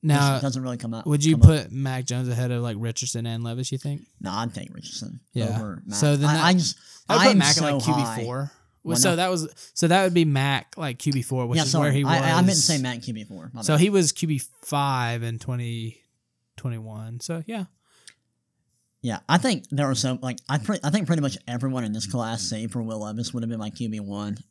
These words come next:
Speaker 2: um,
Speaker 1: Yeah.
Speaker 2: in last year's class. Like, I could have seen an argument for, like, Malik Willis over Will Levis. Um, but, yeah, I, I really like this quarterback class. There are things that scare me about Anthony Richardson.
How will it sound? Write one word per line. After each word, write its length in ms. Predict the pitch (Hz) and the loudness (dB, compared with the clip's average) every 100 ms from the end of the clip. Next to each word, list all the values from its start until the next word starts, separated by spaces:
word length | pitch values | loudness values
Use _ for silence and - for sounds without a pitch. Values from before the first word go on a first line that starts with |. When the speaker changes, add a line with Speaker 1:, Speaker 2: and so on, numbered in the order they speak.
| - | -8
Speaker 2:
um, 60 | |
Speaker 1:
Yeah. 180 | 101 107 | -6 -6
Speaker 2:
in 140 | 113 107 | -6 -6
last 240 | 104 107 | -6 -6
year's 140 | 120 - | -8 -8
class. 460 | 117 110 120 - _ _ _ _ - | -8 -6 -8 -10 _ _ _ _ -10
Like, 120 | 123 | -4
I 80 | 151 | 0
could 100 | 185 | 2
have 120 | 156 | 0
seen 160 | 156 143 | -2 -4
an 80 | |
argument 500 | 113 127 131 127 - | -4 -6 -6 -6 -8
for, 480 | - 117 110 104 95 _ | -10 -12 -10 -12 -16 _
like, 180 | 107 110 | -14 -10
Malik 280 | 131 123 120 | -8 -8 -8
Willis 440 | 107 107 123 135 - | -10 -10 -8 -8 -8
over 200 | 135 135 | -8 -8
Will 200 | 135 139 | -6 -4
Levis. 400 | 143 139 139 - _ _ _ - | -4 -4 -6 -10 _ _ _ -18
Um, 520 | - 104 98 92 69 - _ 117 | -8 -6 -6 -10 -14 -18 _ -8
but, 320 | 117 104 - _ _ _ _ - | -6 -6 -8 _ _ _ _ -10
yeah, 120 | 107 | -4
I, 140 | 135 156 | 0 0
I 120 | 147 | 0
really 240 | 156 165 156 | 0 0 -2
like 160 | 147 | -2
this 100 | 151 | -4
quarterback 320 | 117 147 143 131 | -2 0 -2 -2
class. 420 | 139 135 131 - _ - - - _ _ _ _ _ _ 139 | -2 0 -2 -6 _ -20 -20 -20 _ _ _ _ _ _ 0
There 160 | 170 | 4
are 60 | 196 | 4
things 300 | - 175 175 | 4 2 0
that 100 | 156 | -2
scare 240 | - 143 | -2 -4
me 80 | 160 | -2
about 180 | 165 156 | -2 -2
Anthony 300 | 151 139 156 | -2 -2 -2
Richardson. 420 | 156 - 160 180 | -4 -4 -4 -4